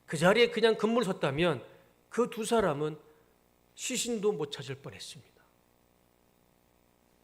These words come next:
그 순간 이 집사님이 깨달았습니다. 하나님이 나를 살려주셨구나. 근무자들은요, 근무 이탈하면 안 됩니다.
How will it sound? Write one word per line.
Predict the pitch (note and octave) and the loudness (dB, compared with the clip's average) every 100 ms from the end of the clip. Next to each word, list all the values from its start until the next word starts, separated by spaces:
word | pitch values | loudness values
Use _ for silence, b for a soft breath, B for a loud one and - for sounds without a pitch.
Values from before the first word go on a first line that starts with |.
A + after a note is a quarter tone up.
| _ _ _ _ _ b b b b b b b b _ _ _ _ _ _ _ _ _ _ _ _ _ _ _ _ | _ _ _ _ _ b b b b b b b b _ _ _ _ _ _ _ _ _ _ _ _ _ _ _ _
그 | - E3 | -12 -4
순간 | G3 E3+ D3+ C#3+ - - _ | 0 2 2 -2 -14 -20 _
이 | F3 D#3 | -8 -8
집사님이 | - - D#3 B2+ A#2+ A2+ | -8 -6 -6 -4 -10 -10
깨달았습니다. | - E3 A#2+ - - - - _ _ _ _ _ _ _ _ _ _ _ | -12 -12 -14 -16 -18 -20 -20 _ _ _ _ _ _ _ _ _ _ _
하나님이 | F#3 D#3+ C3 A#2+ | -8 -6 -8 -12
나를 | G#2 G#2+ | -14 -18
살려주셨구나. | - A#2 - - - _ _ _ _ - _ _ _ _ _ _ _ _ - _ _ _ _ b b b b b _ | -18 -18 -20 -20 -20 _ _ _ _ -20 _ _ _ _ _ _ _ _ -20 _ _ _ _ b b b b b _
근무자들은요, | F#3 A3+ A#3 G#3 F#3 E3 D#3+ | 0 2 6 6 6 2 0
근무 | - G#3+ A3+ | 0 0 2
이탈하면 | G#3 E3 E3 C3+ | 0 -2 -4 -4
안 | |
됩니다. | - A#2+ A2 - | -8 -12 -14 -20